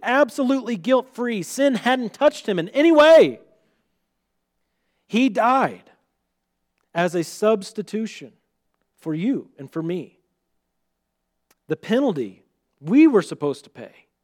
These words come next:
death, Jesus paid for us as He hung there in our stead.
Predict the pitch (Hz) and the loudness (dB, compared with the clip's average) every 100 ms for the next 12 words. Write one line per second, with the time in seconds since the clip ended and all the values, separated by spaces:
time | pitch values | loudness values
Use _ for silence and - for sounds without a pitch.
0 | _ _ _ 185 185 101 _ _ _ _ | _ _ _ -4 -4 -8 _ _ _ _
1 | _ _ _ _ 120 151 202 180 185 - | _ _ _ _ -14 -6 -6 -4 -8 -8
2 | 175 170 165 _ 170 160 143 120 - 151 | -6 -6 -6 _ -6 -6 -6 -10 -12 -10
3 | 147 - 139 123 _ _ 170 180 151 156 | -10 -8 -10 -10 _ _ -10 -8 -2 0
4 | 151 156 156 151 147 - - 127 104 | 0 -4 -8 -8 -10 -12 -12 -12 -12